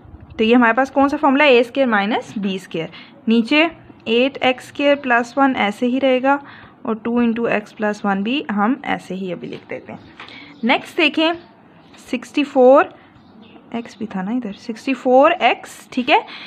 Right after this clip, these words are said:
और इधर formula जब open होगा तो ये बनेगा एक्स स्क्वायर, एक दफ़ा plus के साथ लिखेंगे और एक दफ़ा X square plus minus के साथ एक्स स्क्वायर माइनस वन को हम लिखेंगे, ठीक है, क्योंकि ए स्क्वायर माइनस बी स्क्वायर हमारे पास किसके equal होता है? A square minus B square equals to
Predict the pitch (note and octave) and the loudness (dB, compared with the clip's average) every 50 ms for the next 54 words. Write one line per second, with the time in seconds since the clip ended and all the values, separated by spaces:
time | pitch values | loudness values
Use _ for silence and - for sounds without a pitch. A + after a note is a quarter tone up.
0 | - - - - - - B3 - - C4+ C#4+ D4+ D4 F4 C#4+ C4 B3+ B3 C4+ D#4 | -18 -20 -18 -6 -2 0 0 2 2 2 2 2 4 4 4 4 4 4 2 2
1 | D#4+ F4 D#4 D#4+ D4+ C#4 - D#4+ D#4+ D#4 D4+ D4+ D#4+ D#4+ D#4+ E4 D#4 C#4 C4+ C4 | 2 2 0 0 -2 0 0 0 2 2 2 2 2 2 2 0 -2 -4 -4 -2
2 | C4+ B3+ C4 C4+ D4 D#4+ D4 - B3 C4 C4 - - - - D#4 D#4+ E4+ E4+ E4+ | -2 -2 0 0 2 2 2 2 0 0 -2 -6 -10 -4 0 4 4 4 4 4
3 | - A#3+ B3 A#3 B3+ C#4 - D4+ D4 D4+ C4+ C4 D4+ D4+ - - G4+ - G4 F4+ | 2 2 2 2 0 0 2 0 2 2 0 0 0 0 -4 -8 -4 0 2 2
4 | F4 - E4 E4+ - E4+ F4+ F4 F4+ G4 - - A#3+ A3+ A3 G#3+ G3+ G3+ A3+ A3 | 2 0 -4 -8 -8 -10 -6 -2 -2 0 2 2 4 4 4 4 2 0 -2 0
5 | B3+ C#4+ - B3 B3 B3 - - - C#4 C4+ C4 F3 - A#3+ A3+ A#3+ A#3 - - | 0 2 2 2 0 0 -4 -8 -2 0 2 2 2 2 2 2 2 0 -4 -4
6 | A#3+ A3 G#3 G3 G3 G3+ A3+ A#3+ - - A#3+ - - F#3+ F#3+ B3 - - - - | 0 0 2 2 0 0 -2 -4 -4 -8 -10 -4 0 2 2 2 0 -2 -8 -20
7 | - - - - - G#3 G3+ - - - A3+ G#3+ G#3+ G3+ F#3+ F3+ E3+ F3 F3+ - | -20 -20 -20 -10 -8 -8 -8 -8 -4 0 2 2 4 2 2 0 -2 -6 -8 -6
8 | F#3+ F3+ E3+ F3+ - A3+ A#3+ G#3+ A3 C4 F4 - - - - - - - G3 F#3+ | -6 -6 -4 -4 -4 -2 0 0 0 -2 -2 -6 -12 -20 -20 -20 -8 -4 -4 -4
9 | F#3+ - A3 F3 E3+ D3+ D2 - - - - - - - A#3 A3 C#4 F#4 F#4+ - | -2 -2 -4 -4 -4 -6 -8 -10 -14 -18 -20 -20 -12 -10 -4 0 0 0 0 -2
10 | C#4+ B3 - C4+ - G#3 A3 B3 C#4 - - D#4 D4+ C#4+ C4 A#3 A3+ A#3 B3+ B3 | -4 -2 -2 0 2 4 4 4 2 0 0 0 2 2 2 0 0 -2 -4 -4
11 | A3+ B3 C4 C4 - - D4 C#4+ C#4 C4 B3+ A#3 A#3 A#3 C4 C4 C4+ - - C4 | -6 -6 -6 -8 -4 0 2 4 4 4 4 2 2 2 0 -2 -2 -4 -8 -12
12 | - - C#4+ C#4+ C#4+ C#4 C#4+ C#4+ C#4 C#4 C#4 C#4 E4 E4+ E4 D#4+ A3+ A3+ B3 A#3+ | -8 -4 -2 -2 -2 2 2 4 4 4 4 4 2 2 2 2 0 0 0 -2
13 | - - C#4 C#4 C#4 C4 A3+ G#3+ A3 A#3+ B3 A3 G3 G#3 G#3 A#3 A#3+ - - C4 | -2 0 0 2 2 2 2 2 0 -2 -2 -4 -4 -6 -6 -6 -8 -4 0 2
14 | C4+ C#4 C4+ B3 A3 - A#3 A#3 A#3 - C4+ C#4 | 4 4 4 2 0 0 0 0 2 0 -2 -2